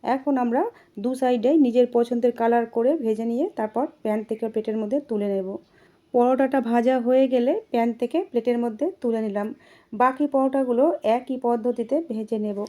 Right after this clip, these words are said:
এখন পরোটাগুলো গরম থাকতে থাকতেই দু হাতের সাহায্যে এইভাবে একটু চাপ দিলে কিন্তু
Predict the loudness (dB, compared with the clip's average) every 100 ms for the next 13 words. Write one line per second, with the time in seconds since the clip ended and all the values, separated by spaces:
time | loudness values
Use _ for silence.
0 | -14 -20 _ -2 6 4 6 4 6 4
1 | 4 4 6 6 6 6 2 -2 -2 0
2 | 0 2 0 2 2 2 2 2 2 -2
3 | 0 -2 -2 -2 2 2 2 0 -2 -4
4 | 0 0 2 2 2 0 -4 0